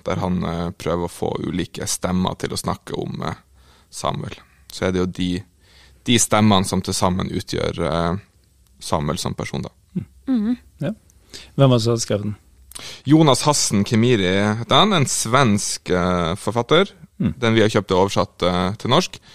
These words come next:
Speaker 1: Han har også skrevet Et øye rødt, som var hans gjennombruddsroman, som er en sånn type, ja, det man kaller på en multietnolekt, eller rinkeby-svensk, eller kebab-norsk, som man gjerne kaller det der.
Speaker 3: Mm.
Speaker 1: Språket er ikke sånn her, men det har et sånn, eh,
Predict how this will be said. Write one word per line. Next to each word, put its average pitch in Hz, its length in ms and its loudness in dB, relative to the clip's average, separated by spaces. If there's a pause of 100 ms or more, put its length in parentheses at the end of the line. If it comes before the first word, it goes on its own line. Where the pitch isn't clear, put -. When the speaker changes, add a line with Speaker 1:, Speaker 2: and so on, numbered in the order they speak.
(420)
Speaker 1:
Han - 80 -2
har 113 60 2
også 113 140 -2
skrevet 104 480 4
Et - 200 -6
øye 101 280 2
rødt, 131 220 2 (220)
som - 400 -6
var 104 100 -2
hans 101 200 -6
gjennombruddsroman, 107 1500 0 (880)
som - 160 -14
er - 60 -8
en 101 60 -6
sånn 98 200 -4
type, - 220 -8 (220)
ja, - 100 -6 (180)
det 95 120 -4
man 90 100 -4
kaller 80 420 -2 (640)
på - 100 -6
en 90 320 -2
multietnolekt, 98 1160 0
eller 92 200 -2 (140)
rinkeby-svensk, 98 880 -4
eller 87 140 -4
kebab-norsk, - 760 -6
som 85 100 -10
man - 100 -6
gjerne - 180 -8
kaller - 300 -6
det 82 200 -4
der. 151 220 4 (220)
Speaker 3:
Mm. 117 160 0 (300)
Speaker 1:
Språket - 400 -2
er 90 140 4
ikke 101 360 2
sånn 104 380 2
her, 131 200 4
men 120 180 4
det 104 100 4
har 98 400 4
et 110 100 4
sånn, 98 380 2
eh, 90 460 2